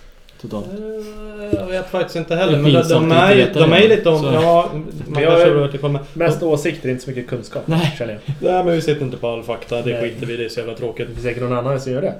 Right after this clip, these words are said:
Speaker 2: Men de är ju duktiga, de är ju
Speaker 1: Hagren kan
Speaker 2: rätt
Speaker 1: man ju ringa, han har ju koll.
Speaker 2: Vi skulle kunna ringa Hagren, det kan vi göra någon annan
Speaker 3: Ja,
Speaker 2: gång.
Speaker 3: han kan få vara gäst.
Speaker 2: Men de är ju om vartannat egentligen jävligt snabba båda två, så det är klart de kommer vara med där. Eh, vi har ju Eddie Hjortmarker, kör ju faktiskt V M i år till och med.
Speaker 1: Ja.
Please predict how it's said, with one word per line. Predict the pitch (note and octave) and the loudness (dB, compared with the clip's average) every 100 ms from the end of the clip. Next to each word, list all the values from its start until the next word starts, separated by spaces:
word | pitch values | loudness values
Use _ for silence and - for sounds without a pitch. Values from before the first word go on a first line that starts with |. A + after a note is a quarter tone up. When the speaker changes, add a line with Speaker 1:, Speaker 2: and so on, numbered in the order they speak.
| - | -10
Speaker 2:
Men | C#3+ C#3+ | -2 2
de | D#3 | 4
är | F3 | 6
ju | |
duktiga, | D3 F3+ F#3 | 6 6 6
de | D3 | 8
är | |
ju | D3 | 6
Speaker 1:
Hagren | D#3 D#3 | 6 6
kan | |
Speaker 2:
rätt | - | 6
Speaker 1:
man | A#2+ | 4
ju | B2 | -2
ringa, | A#2+ B2 | -2 -4
han | C#3 B2+ | -2 -4
har | A2 | -6
ju | |
koll. | A2+ A2 - - | -8 -10 -10 -4
Speaker 2:
Vi | C#3+ | -4
skulle | - E3 F3 | 2 2 2
kunna | C#3 | 0
ringa | A#2 A#2 | -2 -4
Hagren, | A2+ A#2 A#2 | -6 -6 -2
det | C#3+ | -2
kan | C3+ B2 | -2 -6
vi | |
göra | A#2 A#2 | -6 -8
någon | A#2 A#2 | -8 -6
annan | A#2+ B2+ | -4 -2
Speaker 3:
Ja, | C3+ D3 | 0 0
Speaker 2:
gång. | |
Speaker 3:
han | C#3+ B2+ | -2 -6
kan | - B2+ | -6 -10
få | A#2+ | -8
vara | A2 | -6
gäst. | A#2 - - - - - - - - | -6 -10 -18 -20 -20 -20 -20 -10 -4
Speaker 2:
Men | C3+ | 2
de | C#3 D#3 | 4 6
är | D#3 | 8
ju | C#3+ C3+ | 8 6
om | C3+ C3+ | 4 4
vartannat | C3+ C3+ B2+ F3+ C3+ | 2 2 0 -2 -4
egentligen | A#2 A2+ A#2 A2+ | -6 -6 -8 -6
jävligt | A2+ G#2+ A2 - | -6 -6 -10 -10
snabba | - A#2+ A2 A2+ A2 | -10 -8 -8 -8 -8
båda | A2 A2 A#2 | -8 -8 -8
två, | - A#2+ | -6 -8
så | - | -6
det | C#3 | -4
är | |
klart | C3 B2 | -2 -2
de | A#2+ | -6
kommer | A#2 A#2+ A#2+ | -8 -8 -4
vara | |
med | C#3 C3 | -4 -4
där. | A#2 - - - - B2+ B2 A#2+ A#2+ | -6 -12 -18 -20 -14 -10 -6 -6 -6
Eh, | - - - | -10 -18 -4
vi | C#3 | 0
har | C3 | 2
ju | C3+ | 2
Eddie | C3 C3 | 0 0
Hjortmarker, | C3 - D3 D3 D3 B2 A#2 | -4 -4 -4 -4 -4 -8 -6
kör | - B2 | -6 -6
ju | A#2 | -6
faktiskt | A2+ G#2+ - - | -10 -12 -16 -10
V | A#2+ A#2+ | -8 -6
M | D3 A#2 | -8 -8
i | A2+ | -12
år | |
till | - - | -14 -16
och | |
med. | - - - - - - | -16 -20 -20 -20 -20 -8
Speaker 1:
Ja. | A#2+ C#3 D#3+ | -4 -4 -4